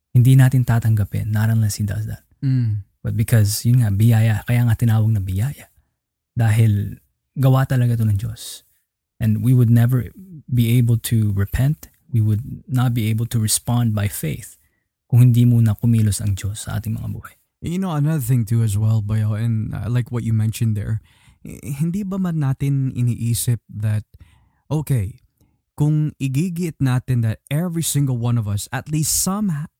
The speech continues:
Speaker 2: have some form of grace. Sabihin na natin may prevenient grace tayo, okay? Just for argument's sake. Ano pa saysay at ano pa parte ng Diyos na bigyan pa tayo ng panibagong puso?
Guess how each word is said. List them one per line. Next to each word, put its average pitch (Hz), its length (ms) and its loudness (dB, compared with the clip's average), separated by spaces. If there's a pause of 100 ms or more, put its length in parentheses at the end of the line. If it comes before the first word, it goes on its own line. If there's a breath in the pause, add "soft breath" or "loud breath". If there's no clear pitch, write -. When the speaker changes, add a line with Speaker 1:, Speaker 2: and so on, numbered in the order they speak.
(180)
Speaker 2:
have 147 320 -4
some 165 320 -2
form 143 320 -4
of 113 240 -8
grace. 110 400 -6
Sabihin 160 240 -4
na 185 160 -6
natin 160 160 -4
may 143 140 0
prevenient 135 840 0
grace 127 240 -4
tayo, 104 400 -4 (320)
okay? 113 320 -4
Just 135 160 -2
for - 80 -6
argument's 110 560 -4
sake. 90 240 -14 (840 soft breath)
Ano - 160 -8
pa - 80 -2
saysay 170 480 -4
at 160 100 -10
ano 185 140 -4
pa 190 160 -8
parte 131 320 -4
ng 135 160 0
Diyos 120 400 -2
na 127 80 0
bigyan 123 320 -2
pa - 80 -2
tayo 120 400 -2
ng 107 160 -2
panibagong 113 560 -2
puso? 113 480 -4